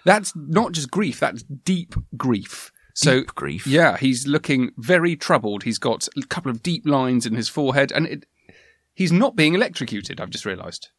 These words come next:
Speaker 2: No.
Speaker 1: So this maybe is an actor or someone who has been asked to display deep grief, unless Duchenne has picked him up because he is suffering from deep grief, and then he's taken a photograph of him. I'd love to know the answer.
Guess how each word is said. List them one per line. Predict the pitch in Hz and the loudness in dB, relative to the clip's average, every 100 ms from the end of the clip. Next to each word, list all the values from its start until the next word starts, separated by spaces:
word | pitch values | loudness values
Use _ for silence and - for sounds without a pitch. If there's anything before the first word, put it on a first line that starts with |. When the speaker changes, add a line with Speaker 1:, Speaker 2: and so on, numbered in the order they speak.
| _ | _
Speaker 2:
No. | 143 180 120 - | 0 2 2 -2
Speaker 1:
So | - 147 | 0 2
this | 151 233 151 | 4 0 4
maybe | 165 147 | 4 6
is | 139 139 | 4 2
an | 123 | -2
actor | 160 - - | -2 -2 0
or | 120 | 2
someone | - 143 123 | 2 2 2
who | 139 | 2
has | 120 | 0
been | 135 143 | 0 2
asked | 131 123 - | 0 0 -6
to | 123 | -4
display | 123 117 - 175 123 | -4 -2 0 2 2
deep | 101 - - | 0 -4 -6
grief, | 87 104 - | -4 -4 -2
unless | 131 131 147 - - - _ _ _ _ _ _ _ _ _ | 0 2 0 0 -4 -8 _ _ _ _ _ _ _ _ _
Duchenne | 151 139 151 131 | 4 4 4 4
has | 123 123 | 2 -2
picked | - - - - | -2 -4 0 0
him | 147 | 2
up | 151 - - - | 0 -2 -8 -8
because | - 120 131 117 - _ | -6 0 0 0 -4 _
he | 127 123 | -4 0
is | 117 | 0
suffering | - 156 - 104 | 0 -2 -2 -4
from | - 107 | -2 -2
deep | 107 110 104 | 0 -4 -2
grief, | - 104 - | -4 -4 -6
and | - 113 | -6 -4
then | 117 | -2
he's | 120 | -2
taken | - 117 | -2 -2
a | 117 | -2
photograph | 147 - - - | -2 -4 -8 -10
of | 87 | -10
him. | 90 | -8
I'd | 107 | -6
love | 113 | -8
to | - | -6
know | 101 101 | -6 -6
the | 113 | -8
answer. | - - | -8 -14